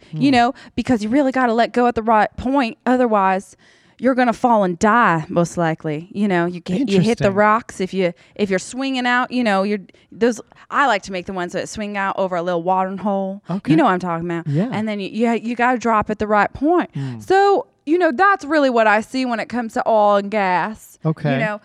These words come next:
Speaker 1: we are at that point. We are still on that upswing. If we drop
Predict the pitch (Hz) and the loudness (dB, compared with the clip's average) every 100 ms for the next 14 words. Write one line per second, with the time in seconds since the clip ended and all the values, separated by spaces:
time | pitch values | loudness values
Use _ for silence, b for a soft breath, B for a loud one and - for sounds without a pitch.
0 | b b _ - 220 254 302 320 285 - | b b _ -18 -4 0 2 2 2 2
1 | 247 254 214 214 240 262 202 269 311 226 | 0 2 0 0 0 0 0 0 0 -2
2 | - - 247 240 240 233 220 233 - - | -4 -4 0 0 0 0 0 -2 -2 -6
3 | 208 - 269 277 285 330 254 269 285 269 | -10 -4 -4 -2 -2 -2 0 2 2 2